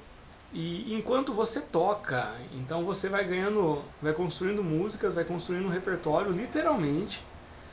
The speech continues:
e, e aí você vai pontuando,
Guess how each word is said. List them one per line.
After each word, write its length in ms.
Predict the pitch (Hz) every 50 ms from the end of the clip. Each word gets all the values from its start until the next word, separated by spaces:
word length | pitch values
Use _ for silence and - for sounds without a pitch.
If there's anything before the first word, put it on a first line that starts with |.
| - - - - - -
e, 680 | - 165 165 165 170 165 156 151 151 151 151 143 131 127 127 - - - - - - - - - - - - -
e 140 | - 160 151
aí 160 | 139 156 175
você 240 | 175 165 - - 165
vai 140 | 165 170 170
pontuando, 960 | - 175 185 185 185 - 165 147 143 151 156 170 196 208 214 233 240 233